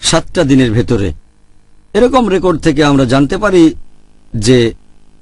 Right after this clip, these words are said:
লাইলাতুল কদর এটা খুব সম্ভবত রমজান মাসের শেষ সাত দিনের ভেতরে। এই কারণেই বেশিরভাগ বিশেষজ্ঞ, এদের মধ্যে আছেন শেখ উতাইমি,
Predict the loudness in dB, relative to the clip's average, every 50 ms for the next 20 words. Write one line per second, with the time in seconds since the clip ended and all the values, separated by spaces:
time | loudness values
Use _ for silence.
0 | -20 -10 -4 0 2 2 2 2 -2 -2 -2 -2 -2 0 0 0 2 2 2 0
1 | -2 -6 -14 _ _ _ _ _ -20 -20 -20 -20 _ _ _ -6 -4 -2 -2 -2
2 | -2 -2 -4 -4 -2 0 0 0 0 2 2 2 2 2 2 2 0 0 0 -2
3 | -6 -12 _ -20 -20 -20 -20 -20 -20 -20 -20 -20 -20 _ -20 -10 -4 -2 0 0
4 | 0 -2 -2 -2 0 0 0 0 2 2 2 2 0 -2 -10 -18 -20 _ _ _
5 | -20 -20 -20 -20 _ -6 -2 0 2 2 2 2 0 -2 -2 -2 -4 -2 -2 0
6 | 0 0 0 -2 -2 -2 -4 -4 -6 -8 -12 -16 -20 -20 _ -20 -10 -4 0 0
7 | 0 2 2 2 2 2 4 4 4 4 4 2 0 -4 -8 _ -20 -20 _ _
8 | _ 0 0 2 2 2 2 2 2 2 0 0 0 0 0 0 0 0 -2 -4
9 | -4 -6 -10 -20 -20 -20 -20 -20 _ -20 -20 -20 -20 _ -6 -4 -2 0 0 0
10 | 0 0 0 0 0 0 0 -2 -2 -2 -2 -2 -2 -2 -2 -2 0 0 2 2
11 | 2 2 0 -2